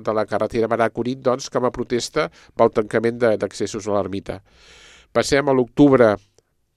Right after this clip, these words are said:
del seixanta-set, eh, es fa una comissió per visitar el governador civil per buscar una solució al problema. El governador diu que s'ofereix per, com a mitjancer per solucionar-lo.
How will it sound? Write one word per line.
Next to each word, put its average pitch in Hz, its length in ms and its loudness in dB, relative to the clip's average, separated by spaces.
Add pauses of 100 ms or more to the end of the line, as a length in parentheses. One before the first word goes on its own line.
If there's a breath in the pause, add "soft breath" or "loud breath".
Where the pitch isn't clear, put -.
(160)
del 107 240 0
seixanta-set, 104 760 -6 (1000 soft breath)
eh, 113 160 2
es - 140 -2
fa 117 100 0
una 120 160 0
comissió 117 400 -2
per 135 160 -2
visitar 120 380 -2
el 143 100 -2
governador 113 400 2
civil 135 320 -2
per 135 160 -2
buscar 117 320 -4
una 120 100 -4
solució 110 380 -4
al - 80 -6
problema. 95 460 -4 (600 soft breath)
El 85 220 -6
governador 101 480 0
diu 151 160 -2
que 131 100 -2
s'ofereix 110 480 -2
per, 117 300 2 (160)
com 113 160 2
a - 20 2
mitjancer 117 540 -2
per 123 160 -2
solucionar-lo. 95 840 -2